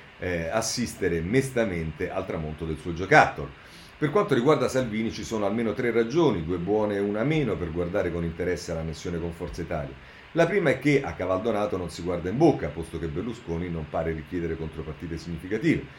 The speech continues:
La seconda è che la ibridazione con Forza Italia non può che rafforzare la credibilità della Lega in Europa. La terza è che agli occhi di Salvini un'eventuale fusione con Forza Italia potrebbe allontanare lo spettro del sorpasso da parte di Fratelli d'Italia, con conseguente passaggio della leadership dal centrodestra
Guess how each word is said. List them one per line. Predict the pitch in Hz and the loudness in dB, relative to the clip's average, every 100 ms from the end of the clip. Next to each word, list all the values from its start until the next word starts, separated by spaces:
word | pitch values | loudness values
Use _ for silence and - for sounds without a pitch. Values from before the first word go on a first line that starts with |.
| - - | -20 -16
La | - 151 | 0 2
seconda | 160 170 180 147 | 2 0 2 2
è | |
che | - 143 | 4 4
la | 127 | 6
ibridazione | 110 127 131 131 - - 160 104 | 2 2 2 2 -2 0 0 0
con | 90 | -2
Forza | 95 127 139 | -4 -4 -4
Italia | 135 113 117 101 | 2 2 2 -2
non | 95 | -2
può | 113 113 | -2 -2
che | 95 | -2
rafforzare | 90 - 82 104 85 | -4 -6 -6 -4 -2
la | 80 | -4
credibilità | 82 80 78 82 82 87 | -4 -6 -4 -4 -2 -2
della | 82 | -4
Lega | 80 78 80 | -4 -4 -4
in | |
Europa. | 98 151 110 - - - - - | 4 4 4 0 -14 -20 -20 4
La | 147 | 6
terza | 170 147 139 139 143 135 | 10 8 8 4 2 2
è | 127 127 | 0 2
che | 139 95 | 2 2
agli | 87 | 2
occhi | 139 139 | 0 0
di | 110 | -4
Salvini | 113 147 117 120 120 | 0 0 0 -2 0
un'eventuale | 107 95 92 117 110 | 0 -2 0 0 0
fusione | - 107 95 151 117 85 | -2 -8 2 6 6 2
con | 82 | -4
Forza | - 120 156 | -6 -6 0
Italia | 147 165 143 | 2 4 2
potrebbe | 135 135 127 117 - - | 2 0 0 -4 -8 -2
allontanare | 117 143 151 151 151 143 151 | 4 6 6 4 4 6 6
lo | 139 | 4
spettro | 135 123 113 113 117 | 2 4 2 2 -2
del | 110 | -2
sorpasso | 113 - 80 71 87 | -4 -6 -6 -6 -6
da | 85 | -6
parte | 82 80 85 | -6 -6 -8
di | |
Fratelli | 76 85 85 85 | -8 -6 -6 -4
d'Italia, | 87 87 87 87 | -4 -4 -4 -4
con | 85 80 | -6 -6
conseguente | 82 - 85 85 | -8 -6 -6 -6
passaggio | 82 82 - 82 82 | -6 -8 -8 -8 -6
della | 82 | -6
leadership | 82 82 78 82 - 76 | -4 -4 -4 -6 -8 -8
dal | 80 78 | -8 -8
centrodestra | - 117 87 82 80 80 | -6 -6 -6 -6 -8 -8